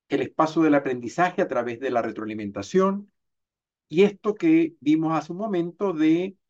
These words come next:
los efectos sistémicos de mi propio sello que he venido construyendo hasta ahora. La competencia que queremos agregar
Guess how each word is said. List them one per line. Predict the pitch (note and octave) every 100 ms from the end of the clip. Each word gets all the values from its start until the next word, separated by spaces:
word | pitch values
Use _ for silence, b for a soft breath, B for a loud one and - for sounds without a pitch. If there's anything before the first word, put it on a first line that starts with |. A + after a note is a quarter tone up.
| -
los | D3+ E3
efectos | - F#3 - F#3+
sistémicos | E3+ - E3+ E3+ F#3+ - G#3+ G#3 _ _ _ _
de | C#3+ D3 D3+ D#3
mi | D3+
propio | D#3+ D#3 D#3 D#3
sello | D3+ - D#3 D3+ D#3+
que | D3+
he | C#3+
venido | C#3 C3 C#3+ D3
construyendo | D3 - A2+ A#2+ A2+
hasta | G#2+ -
ahora. | F2+ E2 _ _ _ _ _ _ _ _ _ _ _ _ _
La | - D3
competencia | D3 D3+ E3 F#3 G3+
que | E3 -
queremos | B2 D3 D3
agregar | C3 G#2+ G#2 G3+ F#3+ -